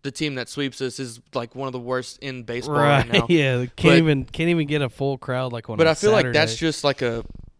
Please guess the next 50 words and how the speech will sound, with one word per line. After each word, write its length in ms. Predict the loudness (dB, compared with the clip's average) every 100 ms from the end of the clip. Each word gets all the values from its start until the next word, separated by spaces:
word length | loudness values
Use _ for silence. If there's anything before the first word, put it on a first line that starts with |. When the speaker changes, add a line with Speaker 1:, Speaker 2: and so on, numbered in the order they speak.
| _ _ _
Speaker 1:
like, 180 | -6 -4
if, 200 | -10 -12 _ _ _ _ _
if 160 | -12 -6
you're 160 | -6
from 260 | 0 0 0
this 160 | -2
area 320 | 2 4 4 0
and 100 | -2
you 100 | -4
root 200 | -4 -2
for 140 | -2
a 60 | -2
team, 400 | -4 -6 -6 -4
A 100 | -6
K 320 | -2 -2 0
A 40 | 2
L 140 | 2
S 160 | 2 0
U, 160 | -2
the 100 | -2 -2
Saints, 460 | -2 -4 -6 -8
Astros, 420 | -4 -4 0 -2 0
whatever, 380 | 0 2 0 -6 _ _ _ _ -10
I 40 |
feel 140 | 0
like 120 | 0 2
they 120 | 4
all 160 | 4
play 220 | 2 0 0
down 240 | -2 -2
to 60 | -4
their 140 | -4
competition 680 | -4 -8 -8 -10 -10 -10 -16
for 100 | -10
some 260 | -6 -4
reason. 240 | -4 -4 -2
Speaker 2:
Yeah. 240 | 0 -2 -4 -14 _ _
Speaker 1:
Play 200 | 0 2
up, 180 | 2 0
play 200 | -2 -2
down. 400 | -2 -4 -6 -10 _ _ _ _ _
Speaker 2:
Yeah. 240 | -12 -10 -6
Speaker 1:
But, 300 | -4 -4 -6 _ _ _ _ _ _ -10
you 200 | -4 -2
know, 100 | 0
like, 160 | 0 -2
the 60 |
Mariners, 500 | 0 0 0 -4 -6
red 200 | 0 0
hot. 280 | 2 -2 -2